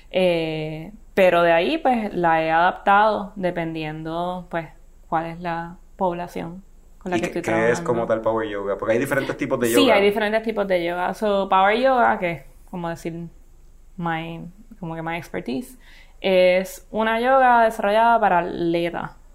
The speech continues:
Speaker 2: Ok.
Speaker 1: básicamente, o para personas que son bien activas, o para personas que están buscando un workout, un, como un poquito de cardio, te vas a estar moviéndote por posturas, es basado en la vinyasa, so es un, una postu-, un, respiración a postura. So vas a respirar y con esa respiración vas a elevar tus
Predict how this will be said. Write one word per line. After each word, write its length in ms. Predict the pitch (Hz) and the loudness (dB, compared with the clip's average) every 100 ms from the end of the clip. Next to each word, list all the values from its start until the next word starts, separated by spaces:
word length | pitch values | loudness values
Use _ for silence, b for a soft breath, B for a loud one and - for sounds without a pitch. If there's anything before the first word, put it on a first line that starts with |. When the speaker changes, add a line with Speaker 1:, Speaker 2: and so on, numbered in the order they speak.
| - | -4
Speaker 2:
Ok. 120 | 196 | -2
Speaker 1:
básicamente, 680 | 185 190 185 185 180 170 175 | -2 -4 -4 -4 -4 -2 -2
o 80 | 175 | 0
para 180 | 180 175 | 0 0
personas 360 | 180 202 240 | -2 -4 -6
que 120 | 240 | -6
son 400 | 202 196 214 214 | -8 -6 -6 -6
bien 220 | 175 170 165 | -6 -6 -8
activas, 500 | 180 - 175 170 175 | -10 -12 -8 -8 -6
o 100 | 180 | -4
para 200 | 185 180 | -2 -4
personas 460 | 175 180 180 202 214 | -6 -8 -10 -10 -6
que 160 | 220 | -6
están 420 | 190 - - 202 202 | -6 -14 0 0 2
buscando 340 | 220 240 233 | 0 0 0
un 140 | 220 | -2
workout, 640 | 190 190 190 180 175 170 156 | 0 0 0 0 2 0 -4
un, 100 | 165 | -10
como 220 | - 170 | -8 -8
un 100 | 165 | -6
poquito 280 | 185 185 196 | -6 -4 -2
de 120 | 180 | -2
cardio, 720 | 175 170 170 165 165 160 160 160 B B - | 2 2 4 0 -2 -2 -6 -10 B B -10
te 320 | - 180 170 - | -2 0 -2 -2
vas 180 | 170 | -2
a 40 | 170 | -2
estar 180 | 170 190 | -2 -2
moviéndote 480 | 180 170 160 165 | 0 -2 -4 -4
por 180 | 185 175 185 | -2 -2 -4
posturas, 440 | 185 - 220 214 | -10 -6 -4 -2
es 60 | 180 | -4
basado 300 | 180 185 180 | -4 -4 -2
en 60 | |
la 100 | 185 | -4
vinyasa, 500 | 185 180 190 220 208 | -4 -4 -4 -4 -6
so 180 | 202 165 | -6 -8
es 80 | 165 | -8
un, 420 | 175 180 180 180 185 | -10 -12 -12 -14 -14
una 260 | 180 170 - | -10 -8 -6
postu-, 420 | 196 - 226 - | -8 -8 -8 -8
un, 240 | - 180 170 | -8 -8 -6
respiración 600 | 202 196 190 170 170 165 | -4 -2 -2 -2 -4 -8
a 80 | 165 | -8
postura. 440 | 190 - 160 156 - | -12 -12 -12 -12 -14
So 140 | - | -10
vas 120 | 160 170 | -10 -8
a 80 | 185 | -8
respirar 440 | 196 - 247 330 | -10 -8 -6 -4
y 60 | 285 | -4
con 180 | 185 | -8
esa 280 | 165 - 196 | -10 -12 -12
respiración 640 | 214 208 - 175 - 285 247 | -10 -12 -10 -10 -8 -8 -8
vas 120 | 175 | -6
a 180 | 180 175 | -6 -4
elevar 300 | 170 160 156 | -4 -6 -6
tus 120 | 185 | -10